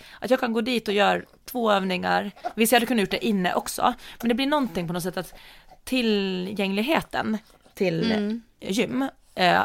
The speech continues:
Speaker 1: har ju varit så mycket lättare. Så att det känns som att jag knappt har tränat något så här hårt pass eller tufft pass, men ändå känns det som att jag har blivit så mycket starkare.
Speaker 2: Mm.
Speaker 1: Och jag tror att det är för de här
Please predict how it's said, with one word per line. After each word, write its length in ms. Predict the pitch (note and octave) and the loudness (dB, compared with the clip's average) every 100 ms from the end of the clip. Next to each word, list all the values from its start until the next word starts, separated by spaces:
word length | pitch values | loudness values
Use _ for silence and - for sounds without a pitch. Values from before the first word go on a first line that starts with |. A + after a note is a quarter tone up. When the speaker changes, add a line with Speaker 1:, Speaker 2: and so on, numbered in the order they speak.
| - | 0
Speaker 1:
har 120 | G3 | 0
ju 60 | F#3 | 2
varit 180 | F#3 | 0
så 140 | - C4+ | 0 -2
mycket 220 | F3 G#3 | -4 -4
lättare. 380 | G#3+ - - A#3+ - - - - - | -6 -6 -6 -8 -10 -20 -20 -20 -8
Så 160 | - | -2
att 100 | G3 | -2
det 80 | G#3+ | 0
känns 180 | A3 B3 | 0 0
som 60 | G#3 | 0
att 80 | F#3 | -2
jag 120 | F3+ | -2
knappt 260 | C4 - | -4 -4
har 80 | G3 | -6
tränat 340 | - F3+ E3+ E3+ | -4 -4 -2 -4
något 140 | D#3+ | -4
så 60 | D#3 | -4
här 100 | D#3 - C4 - _ - | -4 -10 -18 -20 _ -20
hårt 500 | - F3+ F3 E3 - | -4 -2 0 -2 -4
pass 380 | - E3+ - - | -2 -2 -2 -2
eller 140 | D#3+ | -4
tufft 240 | E3 E3 - | -4 -6 -4
pass, 240 | F#3+ - | -4 -4
men 120 | F#3 | -4
ändå 280 | A3 A#3 F#3+ | -2 0 0
känns 200 | E3+ D#3+ | -2 -6
det 40 | |
som 120 | F3 E3 | -6 -6
att 60 | |
jag 60 | E3 | -6
har 20 | |
blivit 220 | F3+ E3+ | -4 -6
så 80 | - | -6
mycket 220 | E3 G3+ | -6 -4
starkare. 480 | A#3 B3+ - - A3+ - - - | 0 0 0 -2 -4 -6 -16 -16
Speaker 2:
Mm. 180 | F#3 E3+ | -12 -6
Speaker 1:
Och 100 | E3+ | 0
jag 100 | F#3+ | 0
tror 280 | - D#4+ D#4+ | 0 -2 -2
att 80 | F3 | -2
det 80 | F3+ | -4
är 60 | |
för 80 | E3+ | -2
de 100 | F3+ | 0
här 240 | F3 F3 | 2 2